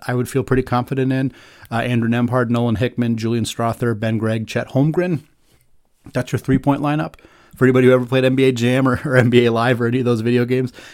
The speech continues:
you can set a three-point lineup to put out there where it's just as many shooters as you possibly got.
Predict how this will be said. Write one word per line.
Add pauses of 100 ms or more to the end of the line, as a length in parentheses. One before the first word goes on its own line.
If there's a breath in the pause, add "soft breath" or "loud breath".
you
can
set
a
three-point
lineup
to
put
out
there
where
it's
just
as
many
shooters
as
you
possibly
got.